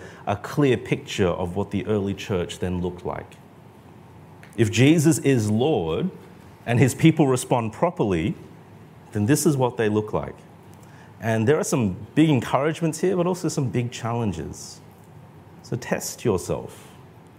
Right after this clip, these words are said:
Ask yourself if what you see matches your own life.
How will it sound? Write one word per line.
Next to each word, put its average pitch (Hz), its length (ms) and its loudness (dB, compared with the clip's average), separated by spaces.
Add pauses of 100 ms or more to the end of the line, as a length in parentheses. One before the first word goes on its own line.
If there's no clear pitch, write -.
(380)
Ask 143 300 -6
yourself 92 680 -2 (420)
if 110 320 -2 (200)
what 107 320 -2
you 117 180 2
see 107 400 0
matches 101 480 -2
your 98 300 2
own 117 260 -2
life. 73 440 -10